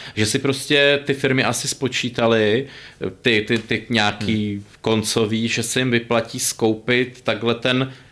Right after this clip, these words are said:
Speaker 1: šrot,
Speaker 2: Tam jde
Speaker 1: který
Speaker 2: hodně
Speaker 1: je,
Speaker 2: o support, ne? Přece.
Speaker 1: který je o-, no, no,
Speaker 2: Že,
Speaker 1: já,
Speaker 2: že, že právě
Speaker 1: mě
Speaker 2: oni,
Speaker 1: to
Speaker 2: oni,
Speaker 1: di-
Speaker 2: oni kupujou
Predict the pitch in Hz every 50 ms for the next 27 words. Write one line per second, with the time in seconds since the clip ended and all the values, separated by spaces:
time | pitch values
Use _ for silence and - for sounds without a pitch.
0 | _ - - - - - 120 113 110 107 101 104 113 110 107 117 120 120 120 120
1 | 117 - 123 113 - - 117 - - - 98 90 90 - - - 113 - - 104
2 | 104 104 107 110 113 110 107 110 107 107 - _ _ - 92 90 92 92 92 -
3 | - 98 98 98 98 107 117 117 127 - - 113 123 - 113 117 113 113 113 123
4 | 127 - - 131 127 160 156 123 123 135 127 123 123 120 139 139 127 117 107 -